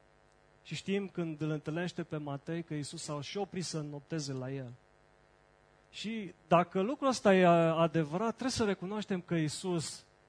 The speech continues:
este extraordinar. El merge și în timp ce merge mai face și altceva.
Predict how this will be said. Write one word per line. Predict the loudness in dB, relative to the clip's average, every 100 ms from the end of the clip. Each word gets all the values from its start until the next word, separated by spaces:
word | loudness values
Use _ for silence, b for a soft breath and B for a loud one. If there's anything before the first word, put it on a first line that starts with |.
| -6
este | -2 -2 -4 -6
extraordinar. | -6 -10 -10 -8 -10 -10 -12 -14 _ _ _ _ _ _ _ _ _
El | -2 0 0
merge | 2 2 2 2 2 0 -10 _ -16
și | -8
în | -4
timp | -2 -2
ce | 0
merge | 0 0 0 -2
mai | -2 -4
face | -4 -6 -6
și | -4
altceva. | -4 -4 -8 -8